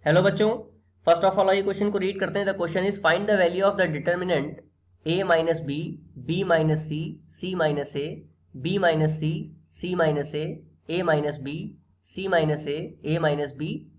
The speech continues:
B minus C। यहाँ पर four option given है, A, B, C and D,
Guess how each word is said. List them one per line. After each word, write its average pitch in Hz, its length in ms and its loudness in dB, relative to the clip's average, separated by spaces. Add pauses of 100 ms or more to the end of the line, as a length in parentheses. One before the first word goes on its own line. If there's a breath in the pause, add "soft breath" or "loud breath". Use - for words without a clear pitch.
(100)
B 185 140 -4
minus 117 360 -6
C। - 100 -20 (580)
यहाँ 151 180 4
पर 196 140 0
four 185 140 -2
option 180 300 0
given 160 240 2
है, 190 100 2 (120)
A, 160 100 0 (160)
B, 170 240 -4
C 185 180 -10 (220)
and 143 180 -4
D, 160 80 -6